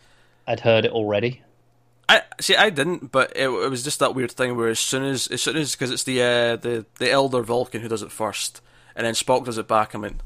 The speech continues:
Speaker 2: wait a minute, we've not had that yet. He's never done that before. And then, you know, later on, uh, "Live Long and Prosper." Although she doesn't say it quite like that. She says, uh, "May you live long, Spock,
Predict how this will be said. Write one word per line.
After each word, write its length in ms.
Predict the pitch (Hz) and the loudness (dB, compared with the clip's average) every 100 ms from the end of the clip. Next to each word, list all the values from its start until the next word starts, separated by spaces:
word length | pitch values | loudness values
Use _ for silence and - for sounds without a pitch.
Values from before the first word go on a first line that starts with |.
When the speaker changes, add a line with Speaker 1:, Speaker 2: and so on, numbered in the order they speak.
| - - | -12 -12
Speaker 2:
wait 120 | 302 339 | -6 -4
a 100 | - | -4
minute, 220 | 135 151 | -8 -6
we've 120 | 185 | -6
not 100 | 185 | -4
had 180 | 185 170 | -4 -2
that 160 | 92 64 | -4 -6
yet. 220 | 69 - _ _ _ _ _ - - - | -12 -14 _ _ _ _ _ -20 -20 -12
He's 140 | 135 | -4
never 140 | 160 131 | -4 -2
done 180 | 180 139 | -2 -2
that 100 | - | -4
before. 300 | - 113 - - - - | -6 -6 -6 -16 -12 -2
And 120 | 127 | 2
then, 240 | 135 131 | 2 0
you 60 | 127 | -2
know, 80 | 127 | 0
later 180 | 113 113 | 2 2
on, 220 | 110 110 | 0 -2
uh, 100 | 107 | -2
"Live 180 | 110 107 | -2 -2
Long 120 | 104 | -6
and 80 | 104 | -4
Prosper." 360 | 147 - 120 - - | -4 -4 -10 -8 4
Although 280 | 151 160 156 | 6 6 4
she 120 | 170 | -2
doesn't 120 | 214 | -2
say 200 | - 196 | 0 2
it 180 | 196 - _ _ _ _ - | 0 -4 _ _ _ _ -20
quite 360 | - 202 202 170 | -4 0 2 2
like 160 | 185 | 2
that. 240 | 139 127 - | 6 6 4
She 80 | |
says, 420 | 139 151 156 143 - - _ - | 0 2 2 -2 -8 -18 _ -2
uh, 300 | 127 127 117 - 123 - | 2 2 0 -4 -16 -16
"May 220 | - 143 | -2 4
you 160 | 147 143 | 6 6
live 180 | 135 123 | 2 2
long, 240 | 127 123 | 0 2
Spock, 540 | 113 123 110 - - | -2 0 0 -2 -8